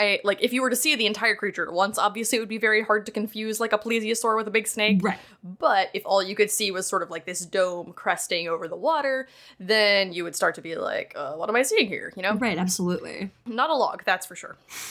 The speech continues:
Speaker 2: <laughs>
Speaker 1: Press coverage for a cryptid in Patagonia began in nineteen twenty-two, but reports of Nahualito date back just to the last decades of the twentieth century. So the sort of, like,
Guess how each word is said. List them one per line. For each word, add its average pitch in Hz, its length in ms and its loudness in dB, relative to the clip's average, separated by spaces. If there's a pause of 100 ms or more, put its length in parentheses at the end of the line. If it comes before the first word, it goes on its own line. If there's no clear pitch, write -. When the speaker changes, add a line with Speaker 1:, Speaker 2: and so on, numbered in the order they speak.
(140)
Speaker 2:
<laughs> - 480 2
Speaker 1:
Press - 240 2
coverage 294 500 2
for 277 160 2
a 269 60 0
cryptid 269 280 2
in 240 100 2
Patagonia 220 420 2
began 202 260 2
in 190 80 -2
nineteen 190 280 -2
twenty-two, 339 580 2
but 294 120 2
reports 381 340 0
of 269 120 -6
Nahualito 269 580 2 (300)
date 226 200 2
back 196 240 2
just 359 280 0
to 311 40 0
the 262 80 6
last 220 300 2
decades 190 320 2
of 180 80 -8
the - 40 -16
twentieth 156 360 -2
century. - 420 -12
So 214 360 4 (360)
the 208 60 -6
sort 285 220 4
of, 220 100 0
like, 196 300 0